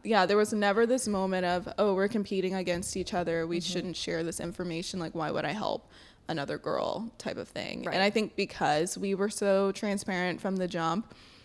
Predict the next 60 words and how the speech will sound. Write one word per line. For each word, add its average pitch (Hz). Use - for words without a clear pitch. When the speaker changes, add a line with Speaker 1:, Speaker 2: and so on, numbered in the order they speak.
Speaker 1:
and 185
so 175
helpful 190
to 208
each 214
other, 220
that 185
Speaker 2:
Mm-hmm. 220
Speaker 1:
kind 190
of, 175
like, 165
established 165
a 190
baseline 156
of 156
trust -
and 190
friendship 143
for 220
us. 254
Speaker 2:
Five 202
thousand 175
percent. -
Speaker 1:
And, 196
yeah, 233
so, -
like, 220
those 208
first 202
few 240
months, 175
like, 151
early 165
this 175
year, 151
oh 220
my 214
God, 180
that 180
was 170
just, -
that's 269
so 339
crazy. 285
We 269
Speaker 2:
No, 330
Speaker 1:
haven't 302
Speaker 2:
it 277
Speaker 1:
even 311
been 269
Speaker 2:
really 403
Speaker 1:
friends 269
Speaker 2:
wasn't 185
Speaker 1:
for 247
a -
Speaker 2:
that -
Speaker 1:
full 180
Speaker 2:
long 233
Speaker 1:
year. 156
Speaker 2:
ago. 82